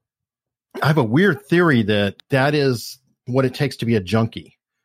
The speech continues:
If every run felt good, it would, you'd get bored of it after a while. Is it that way in comedy? If, if you always killed and you never bombed or you never, you know, were knocked back on your heels,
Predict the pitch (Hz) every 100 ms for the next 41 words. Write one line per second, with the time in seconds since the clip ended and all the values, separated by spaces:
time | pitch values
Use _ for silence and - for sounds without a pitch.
0 | _ _ 135 - 170 190 202 180 170 156
1 | - 156 127 - 151 110 104 98 - 120
2 | 110 123 - 123 123 107 95 87 80 87
3 | 82 78 - - _ _ _ _ - 120
4 | 147 165 147 156 131 202 220 90 90 101
5 | - - 156 - 147 147 - 156 185 214
6 | 220 202 - - - - - 170 147 107
7 | 87 92 _ _ _ _ _ _ _ _
8 | _ _ 135 127 135 127 123 139 143 147
9 | 123 101 139 147 107 92 95 - 113 110
10 | 113 120 135 151 147 131 117 - - _
11 | _ _ _ 139 120 104 107 123 135 -
12 | 127 135 117 98 92 175 104 87 95 -